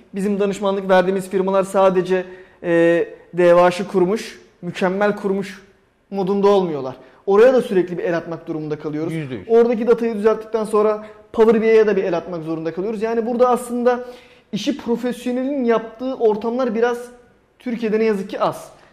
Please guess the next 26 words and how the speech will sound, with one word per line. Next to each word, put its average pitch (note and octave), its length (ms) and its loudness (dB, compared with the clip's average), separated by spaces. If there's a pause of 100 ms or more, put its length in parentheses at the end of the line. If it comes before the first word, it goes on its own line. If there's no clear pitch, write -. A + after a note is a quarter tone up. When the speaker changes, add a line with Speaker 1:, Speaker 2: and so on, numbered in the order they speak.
Speaker 2:
Ya D#3+ 80 -12
Speaker 1:
Ee, D#3+ 120 -6
Speaker 2:
kesinlikle E3 340 -4
Speaker 1:
bilinirlik F#3 280 -2
Speaker 2:
kitabi A3 260 -4
Speaker 1:
konusunda. G#3 280 -4
Speaker 2:
bilgilerle G3+ 720 -6 (160)
bazı B2+ 320 -6
yapıları A2 400 -14
kuruyoruz. C#3+ 400 -18 (560)
Ee, D3+ 40 -20 (200)
bu F3+ 200 -6
yüzden F#3 240 -4
işte C#3 240 -14
günümüz D3 380 -10
teknolojisinde, D3+ 640 -14
günümüz D3+ 540 -4
veri D3 220 -4
analizinde C#3+ 760 -12 (340)
bu F#3+ 240 -6
ihtiyacımızı D3+ 440 -10
da D#4 100 -12
karşılamıyor. G#3 580 -14 (320)
Karşılamadığımız F#3 800 -4
için D3 200 -12
zaten B2+ 440 -6